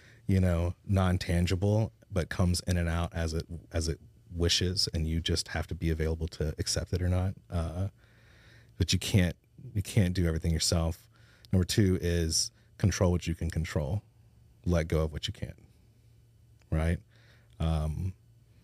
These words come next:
that's, that was a huge thing for me to overcome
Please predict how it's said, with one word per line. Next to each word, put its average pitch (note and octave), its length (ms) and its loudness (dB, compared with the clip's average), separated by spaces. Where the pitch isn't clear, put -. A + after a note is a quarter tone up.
that's, F#2 460 2
that G2 220 2
was F#2 160 0
a F2 80 2
huge F#2+ 640 2
thing F2+ 200 0
for - 120 -6
me F2 240 0
to - 160 -4
overcome D#2+ 760 -4